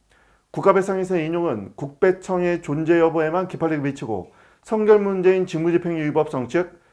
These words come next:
처분의 위법성에는 기판력이 발생하지 않으므로 후소법원은 다른 판단이 가능하다. 딱 이렇게 물어봤을 거야, 아마. 왜냐면 이렇게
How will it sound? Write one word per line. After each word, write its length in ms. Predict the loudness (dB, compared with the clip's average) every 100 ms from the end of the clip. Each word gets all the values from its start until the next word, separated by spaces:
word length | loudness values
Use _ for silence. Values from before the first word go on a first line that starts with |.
| _
처분의 340 | -4 -2 2 2
위법성에는 560 | 2 2 0 -2 -4
기판력이 400 | -2 -2 0 0
발생하지 400 | 0 -2 -2 -2
않으므로 560 | 0 0 0 -2 -4 -12 _ _ _ _ _ _ _ _ -8
후소법원은 500 | 2 6 6 6 2
다른 240 | 0 0
판단이 300 | 0 0 0
가능하다. 420 | 0 -2 0 -2
딱 220 | -2 -2
이렇게 240 | -4 -2 -2
물어봤을 560 | -2 -2 -2 -4 -6
거야, 240 | -2 -2 -4
아마. 180 | -10 -18 -6
왜냐면 260 | 0 2 4
이렇게 460 | 4 4 4 2